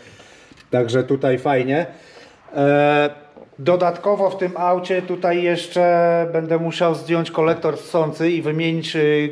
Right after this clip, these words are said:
taką magistralę wodną, plastikową, dlatego że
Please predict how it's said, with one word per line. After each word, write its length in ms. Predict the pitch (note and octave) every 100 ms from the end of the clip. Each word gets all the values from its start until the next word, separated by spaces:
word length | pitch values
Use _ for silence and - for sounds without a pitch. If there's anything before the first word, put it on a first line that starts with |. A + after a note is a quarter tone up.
| D3
taką 440 | - C#3+ D3+ D3+ D3
magistralę 760 | D3+ C#3+ C3+ - F3+ F3 C#3
wodną, 400 | A2+ C3+ B2 C3
plastikową, 760 | C#3+ D3 C3+ - C3+ C3+ - C#3+
dlatego 460 | C#3+ C3+ D3+ C#3+ D3
że 300 | C#3 C#3+